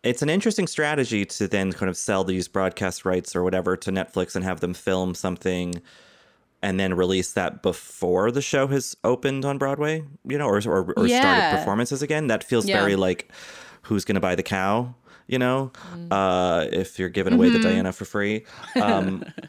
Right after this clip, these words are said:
Speaker 1: you know, uh, what, regardless of how the trajectory of the show went, whether it had opened in last, you know, March of twenty twenty or is opening now and the Netflix thing came later, I think at root the problem is that, like, the show is just extraordinarily strange in that it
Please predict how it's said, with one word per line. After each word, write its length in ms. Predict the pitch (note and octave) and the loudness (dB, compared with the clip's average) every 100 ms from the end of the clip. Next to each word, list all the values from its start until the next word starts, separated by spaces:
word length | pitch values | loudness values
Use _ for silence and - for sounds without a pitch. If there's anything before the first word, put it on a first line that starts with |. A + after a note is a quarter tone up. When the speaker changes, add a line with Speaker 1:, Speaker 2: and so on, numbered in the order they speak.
| - - _ - | -20 -20 _ -2
Speaker 1:
you 160 | D#3+ | 2
know, 260 | B2+ G2+ G2 | 4 4 2
uh, 240 | D2 F2 B2+ | -2 -8 -4
what, 320 | C3 D3+ D#3+ C3 | 0 2 4 2
regardless 500 | C#3+ D3+ D3+ D3+ - | 2 2 4 2 2
of 80 | A2+ | 0
how 320 | G#2+ G2 G2 | 0 0 2
the 120 | F#2 | 0
trajectory 480 | - F#2+ F2 F#2+ F#2 | 0 -2 -2 0 0
of 60 | |
the 60 | F2+ | 0
show 280 | - F2+ F2 | 0 2 2
went, 320 | F2+ F2+ F#2+ | 2 -2 0
whether 240 | F2+ F2 | 0 0
it 80 | F2 | -2
had 120 | E2+ | 0
opened 280 | E2 E2+ F2 | 0 -2 -4
in 180 | F2+ E2+ | -4 -4
last, 320 | A#1+ B1 - - | -6 -6 -10 -6
you 80 | E2 | -4
know, 100 | E2+ | -2
March 240 | F2 D#2+ F2 | -2 -4 -8
of 40 | |
twenty 240 | - D#2 | -6 -6
twenty 360 | E2+ C#3+ C3 A#2+ | -4 -4 -2 0
or 80 | F#2+ | 0
is 100 | E2 | 0
opening 360 | D#2+ - F#2 G#2 | -2 -2 -4 -2
now 260 | A#2+ A2+ | 0 0
and 80 | F#2+ | 0
the 60 | F#2 | -2
Netflix 340 | E2+ F2+ - | -2 -4 -6
thing 140 | F#2+ E2+ | -6 -6
came 220 | E2+ F2 | -6 -4
later, 380 | G2 G2+ F#2 E2+ - - | 0 2 0 -2 -10 -8
I 100 | G2+ | -6
think 200 | G#2 A2+ - | -2 -4 -2
at 160 | F#2+ | -4
root 340 | F2+ F#2+ F#2 - | 0 0 2 -2
the 60 | |
problem 380 | F#2+ G2 F#2 F2+ | -2 0 0 0
is 200 | F2 E2+ | -2 -2
that, 120 | E2+ | -4
like, 140 | E2 - | -4 -4
the 80 | G2 | -4
show 280 | D3+ C#3 | 0 2
is 220 | - F2+ - | 2 -2 -2
just 380 | G#2+ F2 - - - - - - _ _ - | -2 -2 -8 -16 -20 -20 -20 -20 _ _ -8
extraordinarily 580 | - - D#3 D3 A2+ G2 | -6 0 2 4 2 2
strange 500 | - A2 G2+ F#2+ - | 0 0 2 0 0
in 180 | F#2 F#2 | 0 0
that 160 | F2+ E2+ | -2 -2
it 220 | F2+ | -4